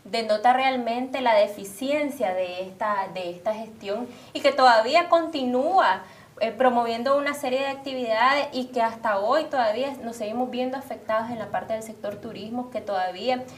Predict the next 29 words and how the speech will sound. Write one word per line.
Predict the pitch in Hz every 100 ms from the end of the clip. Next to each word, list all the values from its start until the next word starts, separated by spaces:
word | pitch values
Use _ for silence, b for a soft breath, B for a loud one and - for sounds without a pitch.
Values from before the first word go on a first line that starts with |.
| B B -
o | 277
sea, | 339 302
es | - 466
un | 539
poquito | 508 480 480
raro | 370 349 359 302
porque | 285 262 - -
por | 277 269
un | 320
lado | 330 339 349 320
es | 285 359 -
que | -
está, | 262 254 -
que | - 262
promovió | 254 240 226 240
actividades | 302 - 254 254 220 226 285
masivas, | 285 269 269 277
pero | 262 247
por | 226
el | 220
otro | 220 247
lado | 247 247 269
restringe | 269 220 - - 330 339 226
seriamente | 220 240 240 233 226 240 254
a | 220
las | 226
aerolíneas, | 233 240 240 247 220 226 240 226
entonces | 214 202 226
realmente | 240 233 214 220 240 247